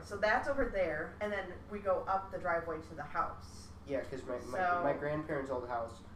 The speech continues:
Speaker 2: was originally built by a over-the-road trucker.
Speaker 1: Let's see.
Speaker 2: And the garage was a drive-through garage that was big enough to park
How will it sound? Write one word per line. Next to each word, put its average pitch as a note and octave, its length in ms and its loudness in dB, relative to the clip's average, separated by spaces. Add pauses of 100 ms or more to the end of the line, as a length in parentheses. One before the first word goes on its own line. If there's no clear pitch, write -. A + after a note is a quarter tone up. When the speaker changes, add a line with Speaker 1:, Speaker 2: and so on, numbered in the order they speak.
(220)
Speaker 2:
was D3 160 0
originally D3+ 420 0
built C3+ 320 2
by C3+ 220 2
a C3+ 220 4
over-the-road B2+ 600 -2
trucker. B2+ 500 -2
Speaker 1:
Let's - 120 -12 (220)
see. - 100 -8
Speaker 2:
And C#3 360 4 (240)
the C3+ 300 6
garage C#3 520 4 (120)
was C3+ 220 -4
a C3+ 60 -4
drive-through D#3+ 680 4
garage C#3+ 480 4
that B2+ 120 -2
was A#2+ 120 -4
big D3+ 220 0
enough C#3 260 0
to C3+ 80 -6
park B2 340 2